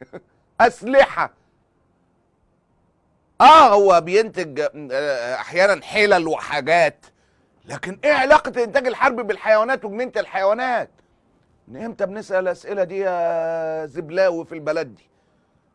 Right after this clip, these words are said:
طب سيبك من كده، في مناقصة اتعملت. على فكرة انا ممكن يكون عندي شركة تدير حديقة الحيوان بشكل اروع من الانتاج الحربي. انا ممكن يكون عندي شركة، ده اللي هو اي بني ادم يعني في مصر،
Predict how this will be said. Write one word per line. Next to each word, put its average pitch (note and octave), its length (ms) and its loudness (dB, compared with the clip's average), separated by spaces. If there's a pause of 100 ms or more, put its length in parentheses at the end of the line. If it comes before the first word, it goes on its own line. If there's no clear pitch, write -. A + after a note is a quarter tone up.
(720)
طب D#3+ 320 -4
سيبك A3 360 -4
من F#3+ 160 -12
كده، G3 240 -6 (200)
في C#4 120 -10
مناقصة C4 340 -4
اتعملت. G#3+ 440 -4 (880)
على A3+ 160 -2
فكرة C4 340 2
انا A#3+ 100 0
ممكن B3 260 -6
يكون C4 220 -4
عندي A#3+ 280 -4
شركة B3 520 0 (320)
تدير A#3+ 340 -2
حديقة A#3 440 -6
الحيوان A3 680 2 (440)
بشكل A#3 460 -2
اروع C4+ 460 6
من B3 80 -2
الانتاج A#3 400 -2
الحربي. G3+ 520 -2 (680)
انا B3 120 0
ممكن C4 320 -4
يكون C4 220 -4
عندي B3 260 -2
شركة، B3 460 2 (220)
ده D#3 140 0
اللي G#3 160 2
هو G3+ 200 4
اي G#3 180 0
بني F3 180 0
ادم F#3 380 0
يعني F3 300 -6
في - 140 -20
مصر، G3 380 -4